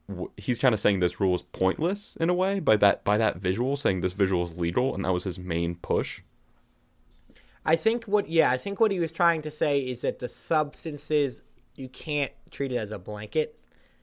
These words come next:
Speaker 2: Like, it's not all
Speaker 1: Yeah.
Speaker 2: substances are the same, and that he was trying to say that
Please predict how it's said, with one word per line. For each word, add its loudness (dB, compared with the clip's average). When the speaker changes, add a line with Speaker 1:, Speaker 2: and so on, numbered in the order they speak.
Speaker 2:
Like, -2
it's -6
not 2
all 2
Speaker 1:
Yeah. 2
Speaker 2:
substances -4
are -4
the -10
same, -8
and -12
that -8
he -6
was -2
trying 2
to -12
say 0
that -2